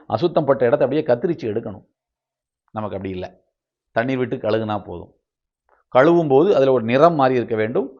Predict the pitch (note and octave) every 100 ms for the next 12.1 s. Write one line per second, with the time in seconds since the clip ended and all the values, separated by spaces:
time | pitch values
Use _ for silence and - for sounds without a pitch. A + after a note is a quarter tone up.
0 | _ _ _ _ _ C#3+ C#3 C3 C3 B2
1 | B2 A#2+ A2+ A2+ G#2 - - A#2+ F3+ G#3
2 | G3 C#3+ A#2 A2 G2 F#2+ E2+ D#2+ - _
3 | _ _ _ - A#2+ A#2 D#3+ G3+ A3+ D3
4 | C3 C#3+ C#3 B2 C#3 C3 B2 G2+ F2+ F2+
5 | E2+ E2 - _ _ _ _ _ _ _
6 | _ _ G3 F#3 A2+ F#2 - _ C#3+ C#3+
7 | D#3+ D#3+ B2+ A#2 C3 G#2+ - F#2 F2 -
8 | - _ _ _ _ _ _ _ _ _
9 | F#3+ E3 B2+ G#3 - - _ _ F3+ A3+
10 | C4+ A3+ G#3 G3 F#3+ F3+ F3 G3+ G3+ F3
11 | E3+ D3+ C#3 C3 E3+ F3 C3 C#3+ D#3 E3
12 | G3